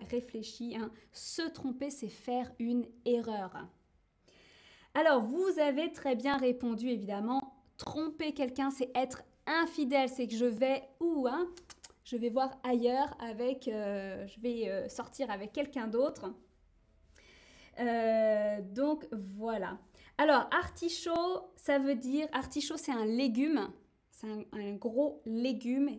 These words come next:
un cœur, le cœur d'artichaut. Le cœur, c'est, euh, le centre du légume et, euh, c'est le meilleur. <laughs> Le cœur d'artichaut, c'est très, très bon. Et c'est un gros, gros légume, euh, comme un chou un peu, enfin, c-,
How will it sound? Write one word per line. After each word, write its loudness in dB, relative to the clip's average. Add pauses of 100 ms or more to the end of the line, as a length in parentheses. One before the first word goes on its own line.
(120)
un -8 (240)
cœur, 0 (120)
le -10
cœur -4
d'artichaut. -8
Le -2
cœur, -4
c'est, -2
euh, -6
le -4
centre -4
du -4
légume 0 (600)
et, 6
euh, 0
c'est 0
le 2
meilleur. -2 (400)
<laughs> 2 (420)
Le 0
cœur 0
d'artichaut, -6
c'est -4
très, -8
très -8
bon. -10 (500)
Et -2
c'est 0
un 2
gros, 0
gros 0
légume, 0
euh, -4 (560)
comme 0
un -2
chou -2
un 0
peu, -2
enfin, -2
c-, -12